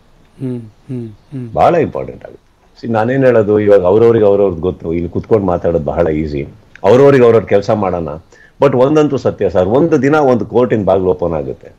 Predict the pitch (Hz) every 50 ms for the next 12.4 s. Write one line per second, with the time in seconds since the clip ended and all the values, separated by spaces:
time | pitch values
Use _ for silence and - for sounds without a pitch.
0 | _ _ 110 117 110 107 107 113 117 101 107 107 107 101 98 95 - 95 90 76
1 | - 80 78 73 - 71 65 - - - 139 135 127 117 101 - 139 139 131 117
2 | 107 - _ _ _ - 92 120 139 - 107 95 95 110 127 143 160 165 170 170
3 | 165 139 131 143 139 127 131 104 117 98 - 98 98 92 87 78 71 67 67 -
4 | 62 62 - - _ _ _ _ _ _ _ _ _ _ _ _ _ _ _ _
5 | _ _ _ _ _ _ - 127 156 156 123 - 87 - 71 64 69 78 90 87
6 | 98 98 107 120 110 85 87 82 82 76 - - 69 - 71 90 117 127 120 101
7 | 98 85 82 - - - 69 71 - _ _ _ _ _ _ _ - - 170 147
8 | 113 120 139 156 143 156 147 139 135 143 139 139 - 143 131 135 135 131 123 -
9 | - _ _ - 113 107 104 104 104 104 104 107 101 98 104 98 101 98 98 -
10 | 113 113 113 110 104 - 131 120 117 - 143 123 123 120 117 110 101 110 120 117
11 | 120 120 113 123 113 104 104 107 113 113 110 107 104 - 98 85 - 95 95 87
12 | 87 85 82 76 76 71 69 69